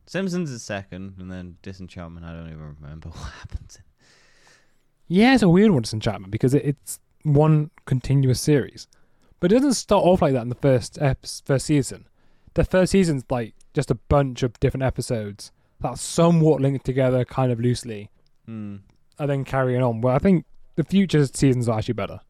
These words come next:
Speaker 2: Or maybe it's just worn me down, I don't know. Could be one, it could be either way.
Speaker 1: Maybe. Maybe they've slipped Hypnotoad in the middle and it's made you fall in love with it.
Speaker 2: Yeah. Another question remains is, what are they gonna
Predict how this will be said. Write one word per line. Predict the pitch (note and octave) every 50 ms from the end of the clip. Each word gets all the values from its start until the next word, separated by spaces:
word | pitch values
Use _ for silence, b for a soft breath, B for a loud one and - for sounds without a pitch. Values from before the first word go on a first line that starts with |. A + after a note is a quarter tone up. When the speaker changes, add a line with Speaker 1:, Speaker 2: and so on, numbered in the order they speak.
| _ _ _ _ - - _ _ -
Speaker 2:
Or | - C#3
maybe | D3+ D#3+ D#3+ D3+
it's | C#3+ -
just | C#3 B2 -
worn | C#3 C3+ C3+ B2+
me | A#2+
down, | A2 B2+ G#2+ G#2 G2 G2
I |
don't | G#2 A2 G2 A2
know. | G#2+ F#2+ G#2 - - - - - _ _ _ _ _
Could | - G#3+ F#3+
be |
one, | F3 D#3 E3
it | F3 F3+ E3
could | G3+ G3+
be | F3 C3
either | B2+ A#2+ A2
way. | G#2 G2 - - - - _ _ _ _ _ _ _ _ _ _ - _ _ - _ _ _ _ _ _ _ _ _ _ _ _ _ _ _ _ _ _ _ _ - - _ _
Speaker 1:
Maybe. | - C3 B2+ A#2 G2 F#2+ F#2+
Maybe | G2+ A2 A#2 A#2+ A#2 A2
they've | A2 A2 G#2 - - _ _ _
slipped | - - - G#2 - _ -
Hypnotoad | - - _ - F2+ E2+ D#2+ - - F2 F2 E2 E2+
in | E2+ E2
the | E2 E2+
middle | E2+ E2+ F2+ F2+ F2 F2 F2
and | E2 D#2+ D#2+ _ _
it's | _ _ -
made | G2 F2+ F2 D#2
you | F2
fall | E2 _ - E2+ E2 E2+
in | E2+ E2
love | E2 E2 E2 E2
with | E2 E2
it. | E2 E2 - _ _ _ _ _ _ _ _ _ _ _ _ _ _ _ _
Speaker 2:
Yeah. | - D3 D3+ D#3 E3+ F3 D#3+ C3+ A#2 G#2+ G2+ - _ _ _ _ _ _ _ _ _ _ _ _ _ _ _ -
Another | - F3+ A3+ C4+ C4
question | - C4 A3 E3+ - G#3+
remains | F#3+ F3 F3+ F#3+ F#3 E3+ D#3 C#3+ C#3 C3 C3+
is, | C#3 B2+ -
what | G3+ C#3+ C#3 C3 C#3 E3 F3+ F#3 E3+ - - _ -
are | D#3 E3
they | D#3+ E3 D#3
gonna | D3 D#3+ D#3 D3